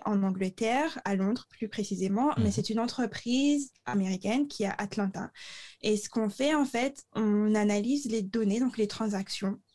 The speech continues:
Speaker 1: de cartes bancaires. Donc, on va imaginer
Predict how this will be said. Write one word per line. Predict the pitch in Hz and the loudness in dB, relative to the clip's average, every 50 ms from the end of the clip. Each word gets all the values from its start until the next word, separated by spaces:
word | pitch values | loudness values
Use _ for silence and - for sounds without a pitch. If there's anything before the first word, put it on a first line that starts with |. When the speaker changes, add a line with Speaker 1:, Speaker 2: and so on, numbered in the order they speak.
| - | -6
Speaker 1:
de | 208 220 202 196 | -2 -2 0 0
cartes | 196 - 202 202 214 | -2 -2 -4 -6 -6
bancaires. | 208 196 196 196 - - 107 110 233 233 - - - - - - - - - _ | -6 -6 -6 -6 -4 -4 -6 -6 -6 -10 -14 -18 -20 -18 -18 -18 -20 -20 -6 _
Donc, | 208 196 196 - - - - | 0 0 0 -2 -6 -6 -4
on | 208 | -2
va | 190 202 208 | 0 0 2
imaginer | 208 208 208 196 196 196 196 190 196 196 208 226 269 262 254 | 2 2 2 2 2 0 0 2 2 2 2 2 0 -2 -4